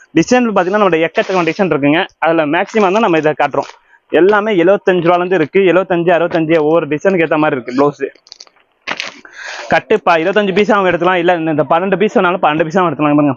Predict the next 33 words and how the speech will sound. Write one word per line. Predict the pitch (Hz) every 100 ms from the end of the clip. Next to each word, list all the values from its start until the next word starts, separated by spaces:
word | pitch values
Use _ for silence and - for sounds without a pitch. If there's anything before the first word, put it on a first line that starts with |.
| 156
பன்னெண்டு | 170 190
இதுல | 170 156
கலர்ஸ் | 156 170 151
நிறைய | 135 180
உங்களுக்கு | 151 131 135
வந்துரும். | 127 156 _ - - 135
பன்னெண்டு | 165 185 185
பீஸ்க்குள்ள | - 190 226
நம்ம | 208
கொரியர் | 170 156 139
போட்டு | 135
விட்டுருவோம். | 127 127 117 -
உங்களுக்கு | 143 156 160
அந்த | 190
மாதிரி | 196 202 151
இருக்கு | 131 139
நம்மள்ட்ட. | 120 117 - - - - - 698 - - - -
இப்ப | - 147 147
நைட்டிஸ் | 160 170 -
பார்க்க | 151 139
போறோம். | 139 165
நைட்டிஸ்ல | 151 160 143 135
பாத்தீங்கன்னா, | 131 151
நம்மள்ட்ட | 156 135 135
நூறு | 160
ரூபால | 170 160
இருந்து | 160
நைட்டி | 139 131
இருக்கு. | 120 110 160 - - _ -
நூறு | 165
ரூபா | 180 165
நைட்டியா | 135 127
பாத்துக்கோங்க. | 123 123 127